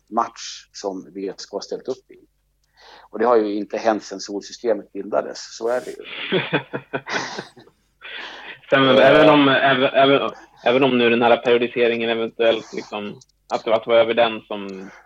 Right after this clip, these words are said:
Speaker 2: som man blev oenig och därför att, eh, Handsken och, och Hellgren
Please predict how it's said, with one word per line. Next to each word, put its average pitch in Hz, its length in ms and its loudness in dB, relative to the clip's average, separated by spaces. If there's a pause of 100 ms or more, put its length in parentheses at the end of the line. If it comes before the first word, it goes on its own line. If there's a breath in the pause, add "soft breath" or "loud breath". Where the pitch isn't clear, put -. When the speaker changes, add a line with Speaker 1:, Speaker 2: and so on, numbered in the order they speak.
(140)
Speaker 2:
som 101 160 -14
man 98 260 -8
blev 107 160 -4
oenig 107 640 -4
och 101 100 -6
därför 98 320 -4
att, - 360 -12
eh, 110 200 -10
Handsken 101 480 -14
och, 95 340 -10
och 104 180 -14
Hellgren 104 320 -10